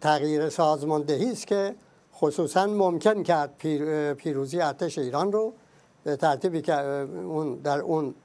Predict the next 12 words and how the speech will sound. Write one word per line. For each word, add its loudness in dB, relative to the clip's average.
ارتش -2
پیشین، -2
همینطور 2
در 2
حال 4
حاضر 2
هم 0
همینطوره -2
در 0
مورد -2
نیروهای 0
مسلح، -2